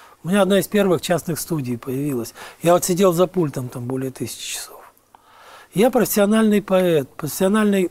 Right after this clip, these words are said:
текстовик. Я написал об этом книгу. Я эти предметы все знаю, ну, как профессионал. Все, что делает Моргенштерн, непрофессионально.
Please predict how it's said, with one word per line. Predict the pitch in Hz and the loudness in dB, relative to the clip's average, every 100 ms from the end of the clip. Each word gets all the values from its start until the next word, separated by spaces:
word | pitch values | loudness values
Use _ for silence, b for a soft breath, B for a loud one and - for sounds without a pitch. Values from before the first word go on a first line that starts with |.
| - | -4
текстовик. | 175 - 190 185 165 131 | -6 -2 2 4 2 0
Я | 160 | -4
написал | 160 - 190 | -4 0 2
об | 190 | 2
этом | 180 165 | -2 -8
книгу. | - 160 135 113 107 _ _ _ b b b b b b | -6 -4 -4 -6 -14 _ _ _ b b b b b b
Я | - 240 | 2 2
эти | 254 | 4
предметы | 220 220 214 247 285 185 | 2 2 4 4 4 2
все | 120 - 143 | -2 -2 -2
знаю, | 143 208 226 135 - _ - | 0 2 2 0 -6 _ -8
ну, | 165 202 | -2 0
как | - 185 | 0 -2
профессионал. | 202 180 - 196 180 113 107 - _ _ b b b b _ | -2 -2 -2 0 0 -2 -6 -16 _ _ b b b b _
Все, | - - 262 214 | -2 2 4 2
что | - 170 | 0 0
делает | 170 151 135 - | 2 4 2 0
Моргенштерн, | 147 175 165 143 139 - 233 262 233 B B 160 | -4 -2 -2 -4 -8 -2 2 2 0 B B -2
непрофессионально. | 202 226 202 180 - 160 143 113 95 | 0 2 -2 -2 -6 -6 -4 -6 -8